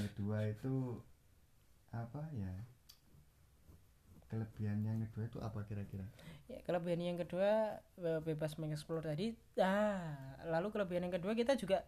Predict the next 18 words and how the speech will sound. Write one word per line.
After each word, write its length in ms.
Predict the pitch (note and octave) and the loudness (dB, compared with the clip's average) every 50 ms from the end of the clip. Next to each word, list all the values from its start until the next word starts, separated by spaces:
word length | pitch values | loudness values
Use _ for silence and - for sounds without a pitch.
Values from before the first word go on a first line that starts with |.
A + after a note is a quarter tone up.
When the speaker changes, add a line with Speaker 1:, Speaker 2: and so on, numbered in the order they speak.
| - - - - - - - - - - - | -8 -16 -18 -18 -18 -18 -18 -20 -20 -6 0
Speaker 2:
bebas 360 | - F3+ F3 F#3 G3+ G3+ - | 2 4 6 6 6 4 4
memilih 400 | G3+ G3 G3+ G3+ G#3 G#3 G3 D#3 | 0 0 0 0 0 0 0 -2
gitu. 280 | D3 - D3 C3+ C#3 C3 C3 C3+ - - - - - - - - - - | -4 -8 -10 -10 -10 -12 -14 -14 -18 -20 -20 -20 -20 -20 -20 -20 -18 -8
Eh, 340 | - D#3 D3+ D3+ D3 D3 D3 D3 D3+ | -4 -2 0 2 2 2 0 -2 -2
kira-kira 640 | - E3+ E3 E3+ E3 D#3 E3+ F3 G3+ A3 A3 G#3+ G3 - - - - - - - - - - - - - - - - | 0 2 2 4 2 2 2 4 6 6 4 4 0 -6 -12 -20 -20 -20 -20 -20 -20 -20 -20 -20 -20 -20 -20 -20 -12
ini 380 | - F#3+ E3+ E3+ F3 E3+ E3+ E3+ | -6 -4 -2 -2 0 0 2 2
yang 320 | E3 D#3+ D#3+ D#3+ D#3 D#3 | 2 2 2 0 0 -2
baik, 400 | D3+ C#3 C3 C3 D3+ F#3+ A3 - - - - - - - - | -2 -2 -2 -2 -2 -4 -4 -6 -10 -20 -20 -20 -20 -12 -6
ini 160 | D3+ D3+ D#3 | -2 -2 0
yang 120 | E3 F3 | 0 0
buruk. 200 | E3+ E3+ F#3 F3+ | -2 -2 -2 -2
Dalam 200 | E3 D#3+ D3+ D#3 D#3+ | 0 0 2 2 2
artian 340 | E3 F3 E3+ - A3 A3+ A#3+ | 2 0 0 0 0 0 0
semakin 480 | A3+ - - B3 B3 A#3+ C4+ B3+ B3 A#3+ | 0 0 2 2 2 2 2 2 0 0
kita 260 | - B3 A#3 - G3+ | 0 0 4 4 4
banyak 220 | F3+ E3+ D#3 D#3 D3+ | 6 4 2 2 2
relasi 420 | D#3 E3+ E3 D3 C#3 C3 - - | 2 2 2 2 0 -2 -4 -2
kan 160 | F3 G3+ G#3+ | 0 0 0